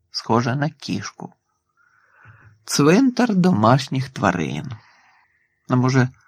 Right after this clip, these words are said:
це просто алергія на шерсть? Андрію з жінками не щастило. За холостяцькою звичкою він став упадати за Катею. Фактично... Вона залишилась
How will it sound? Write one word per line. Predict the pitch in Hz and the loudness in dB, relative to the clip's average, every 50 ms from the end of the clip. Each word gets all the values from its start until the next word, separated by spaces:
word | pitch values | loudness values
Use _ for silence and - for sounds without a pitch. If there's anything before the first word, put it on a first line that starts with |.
| _ _ _ _ - | _ _ _ _ -10
це | - 147 | -8 -6
просто | 127 - 135 135 135 - - 139 127 123 127 - _ _ _ _ _ - | -2 0 0 0 0 -2 -2 0 0 0 0 -4 _ _ _ _ _ 0
алергія | - 135 131 131 131 143 131 131 131 127 127 117 | 4 6 6 6 6 4 4 4 4 4 4 4
на | 131 131 123 | 2 2 0
шерсть? | 127 - - 202 226 - - - - _ - _ _ _ _ _ _ _ _ _ _ _ _ _ _ _ _ | 0 0 -2 -2 -2 -4 -6 -12 -14 _ -20 _ _ _ _ _ _ _ _ _ _ _ _ _ _ _ _
Андрію | - - 160 180 185 269 254 240 233 226 190 | -2 0 2 2 4 4 4 4 4 4 2
з | 175 | 2
жінками | 175 185 185 180 175 180 - 202 214 202 196 190 185 180 175 160 - - | 2 2 2 2 2 2 2 2 2 2 2 2 2 2 2 0 -2 -2
не | - 156 170 175 | 0 2 2 2
щастило. | 160 - - - 175 - - - - 180 147 - - - - - _ _ _ _ _ _ _ _ _ _ _ _ _ _ _ _ | 0 -2 -4 -6 -6 -6 -6 -4 -4 -4 -4 -4 -8 -12 -14 -18 _ _ _ _ _ _ _ _ _ _ _ _ _ _ _ _
За | - 131 127 131 | -2 0 0 2
холостяцькою | 131 - 139 139 135 135 - 139 123 123 - - 123 123 127 | 4 4 4 4 2 2 2 2 2 2 0 0 2 2 4
звичкою | 123 135 156 196 190 - - - 107 107 107 - - - - - - - - | 4 4 4 2 2 0 -2 0 0 0 0 -2 -4 -10 -20 -20 -16 -6 0
він | 120 143 165 175 | 4 4 4 4
став | - - 170 170 165 | 4 4 4 6 6
упадати | 170 170 - 170 165 156 160 151 147 - 160 | 4 2 2 2 2 4 4 2 2 0 -2
за | 160 156 160 | 0 0 -2
Катею. | 160 - - - - - - - - - 170 170 196 208 _ _ _ _ _ _ _ _ _ _ _ _ _ _ _ _ _ | -4 -6 -8 -8 -8 -8 -8 -12 -14 -14 -14 -14 -16 -18 _ _ _ _ _ _ _ _ _ _ _ _ _ _ _ _ _
Фактично... | - - - 180 180 - 247 240 - - 190 185 180 180 - - - - - - _ _ _ _ _ _ - | -8 -2 -2 -2 0 0 -4 -4 0 2 4 4 2 2 -2 -20 -20 -20 -20 -20 _ _ _ _ _ _ 0
Вона | 170 175 160 165 170 185 190 | 4 6 8 8 8 8 6
залишилась | 185 151 156 151 156 160 151 156 147 147 139 - | 6 6 4 4 4 4 4 4 4 2 2 0